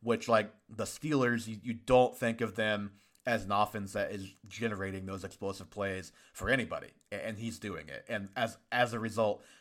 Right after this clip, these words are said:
the offense i-, is looking better than it has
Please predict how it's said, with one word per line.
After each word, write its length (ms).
the 80
offense 800
i-, 40
is 380
looking 300
better 320
than 140
it 140
has 560